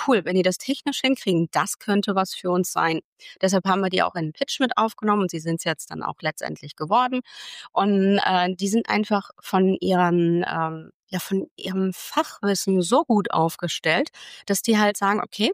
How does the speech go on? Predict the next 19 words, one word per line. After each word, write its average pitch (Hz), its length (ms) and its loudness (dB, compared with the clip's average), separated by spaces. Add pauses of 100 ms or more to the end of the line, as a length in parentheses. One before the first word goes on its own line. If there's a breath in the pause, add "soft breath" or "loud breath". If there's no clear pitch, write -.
wir 190 100 -4
bauen 208 280 2
euch 220 160 -2
das - 180 -8
Areal 180 440 0
so, 185 300 0 (400 loud breath)
dass 208 200 0
die 220 120 -2
Beschallung 254 680 0
exakt - 920 -4 (260)
in 214 220 4
dem 202 200 2
Gang 180 280 0
aufhört, 180 640 0
der 175 160 2
um 185 140 -2
diese 170 200 -6
Bühne 165 220 -4
rumläuft, 156 540 -2